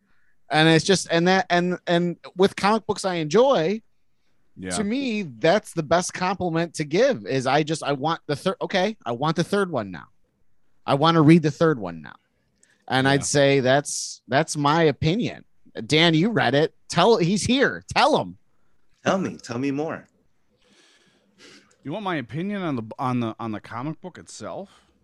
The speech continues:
Speaker 3: Yeah.
Speaker 1: He does.
Speaker 2: I
Speaker 1: He
Speaker 2: mean,
Speaker 1: does. His pants are off. He's ready.
Speaker 2: what's, what I find really cool about maybe comics in general, but this one in particular, and I'm highlighting a particular page here, is the backstory of what Ruben just referred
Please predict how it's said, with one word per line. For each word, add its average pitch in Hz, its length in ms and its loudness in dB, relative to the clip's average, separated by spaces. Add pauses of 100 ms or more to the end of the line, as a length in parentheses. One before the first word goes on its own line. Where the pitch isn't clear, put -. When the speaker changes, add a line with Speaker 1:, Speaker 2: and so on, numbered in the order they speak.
(1600)
Speaker 3:
Yeah. 110 140 -8
Speaker 1:
He 160 80 -14
does. 185 380 -10
Speaker 2:
I 139 60 -6
Speaker 1:
He 160 60 -4
Speaker 2:
mean, 170 120 -4
Speaker 1:
does. 156 340 -6 (260)
His 117 120 -6
pants 139 320 -2
are 131 120 0
off. 131 300 -2
He's 117 140 -6
ready. 117 340 -4 (760)
Speaker 2:
what's, 185 300 -4 (120)
what 160 160 0
I 233 160 -2
find 202 540 -4 (100)
really 147 320 -2
cool 165 320 -6
about 117 340 -2 (100)
maybe 135 480 -4
comics 131 420 -4
in 113 100 -6
general, 117 300 -2
but 104 180 -10
this 123 240 -8
one 123 140 -6
in 107 100 -8
particular, 117 460 -12
and 95 100 -12
I'm 101 120 -12
highlighting 110 680 -8
a 95 60 -18
particular 113 420 -20
page 127 400 -20
here, 87 320 -20 (800)
is 123 220 -10
the 117 80 -12
backstory 123 760 -4
of 110 380 -2
what 110 240 -2
Ruben 131 360 2
just 107 300 -6
referred 113 380 -8